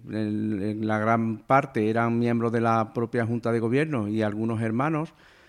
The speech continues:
y realmente, pues, se cubrieron un abanico bastante amplio de, de necesidades, ¿no? Pues,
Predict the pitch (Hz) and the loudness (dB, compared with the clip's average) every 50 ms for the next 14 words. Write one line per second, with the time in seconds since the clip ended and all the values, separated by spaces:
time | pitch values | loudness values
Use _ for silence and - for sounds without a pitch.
0 | - - _ _ - - - - _ _ _ - 143 131 127 127 123 120 120 117 | -20 -20 _ _ -20 -20 -20 -20 _ _ _ -2 2 2 4 4 4 4 4 2
1 | 113 113 123 120 120 123 123 131 127 120 - 135 131 147 147 139 131 - 135 120 | 2 2 4 4 4 4 4 2 2 2 0 0 2 4 4 4 2 0 -4 -4
2 | - 127 113 113 120 120 127 139 147 151 160 160 151 165 - - 139 131 131 131 | -2 -2 0 2 2 2 2 2 2 0 0 -4 -6 -10 -10 -6 -2 0 2 2
3 | 131 131 131 131 131 123 131 131 135 127 - 147 135 135 - - 135 127 123 131 | 2 2 2 2 2 2 2 2 2 2 2 0 0 0 0 0 -2 0 2 2
4 | 127 127 127 123 - 139 139 139 135 135 127 123 120 117 113 107 117 113 113 107 | 2 2 2 0 0 2 2 2 4 2 2 2 2 0 0 0 0 0 0 0
5 | - 113 107 92 104 107 110 117 113 104 98 104 120 131 135 139 - - | -2 -4 -6 -4 -2 0 2 2 2 2 0 -2 -4 -6 -8 -8 -10 -10